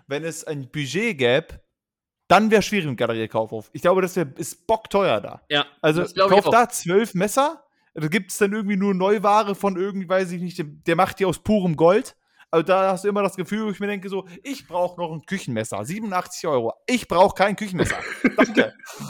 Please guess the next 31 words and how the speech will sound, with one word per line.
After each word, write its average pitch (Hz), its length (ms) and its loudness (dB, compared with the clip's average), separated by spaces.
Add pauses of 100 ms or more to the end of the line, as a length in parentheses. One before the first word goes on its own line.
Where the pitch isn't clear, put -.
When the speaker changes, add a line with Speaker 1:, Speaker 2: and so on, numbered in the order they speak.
Speaker 2:
Ja. - 220 0 (640)
Ja. 151 120 6
Speaker 1:
Also 202 160 -2
das 233 140 -4
ist 247 80 -12
so, 208 240 0 (140)
ich 165 100 -6
war, 330 140 4
glaub 214 180 2
ich, 190 140 -4
einmal 233 420 0
wirklich 220 260 -10
wegen 220 220 -10
einem 190 260 -6
Messer, 247 440 0
also 202 100 -2
ich 170 140 -10
wollte 190 200 0
ein - 20 -10
neues 180 200 -2
Messer 220 260 -2
haben 185 320 -2
im 165 120 -10
Kaufhof 190 460 0
und 160 60 -20
dachte 180 220 -8
mir 185 80 -4
bei 180 80 -2
jedem, 180 260 0 (240)
„Sag 233 140 6
mal, 262 180 10